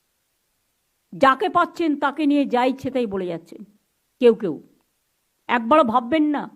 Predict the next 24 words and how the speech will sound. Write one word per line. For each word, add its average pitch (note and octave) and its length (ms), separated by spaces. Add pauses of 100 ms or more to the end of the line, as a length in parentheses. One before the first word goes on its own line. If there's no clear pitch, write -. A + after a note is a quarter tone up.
(320)
আপনার C#4 400
পরিবারকে D4 1000
তুলে C4+ 300
যদি C4+ 180
কেউ C4+ 180
এ B3+ 120
কথা A#3 240
বলে, G#3 220
তাহলে A3+ 200
আপনার A3+ 340
কি C4 140
হবে? C4 200 (760)
আপনার C#4 420
মানসিকতা C#4 580
কি C4+ 200
হবে? F#3+ 240 (1700)
কলকাতা D#4 400
পুলিশ D#4 320
কমিশনার D4+ 440
আমার C4 260
কাছে D4 200
নিজে B3 300
এসছে C4+ 240
অনেকবার G#3+ 380